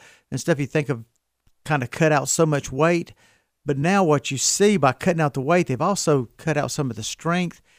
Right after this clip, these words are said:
And what you have is more the, instead of the weight that pulled it down to that part, is where people are climbing in and out of it, using the door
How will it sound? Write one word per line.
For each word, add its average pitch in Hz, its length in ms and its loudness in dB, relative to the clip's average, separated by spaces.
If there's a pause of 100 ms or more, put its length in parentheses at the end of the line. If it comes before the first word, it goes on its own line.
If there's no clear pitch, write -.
(280)
And 143 160 -2
what 170 340 0
you 147 120 0
have 180 300 0
is 135 140 -2
more 156 220 2
the, 117 260 -6
instead - 240 -2
of 123 80 -4
the 120 100 -2
weight 160 380 0
that - 220 -4
pulled 139 260 0
it 135 80 -8
down 139 200 0
to 127 60 -4
that 120 380 -6
part, 180 520 2 (460)
is 135 160 -6
where 135 120 -2
people 175 280 -2
are 127 60 0
climbing 165 540 -2
in 147 100 0
and 139 100 -2
out 160 240 2
of 131 200 0
it, - 160 -4 (260)
using 151 480 0
the 127 100 0
door 147 540 4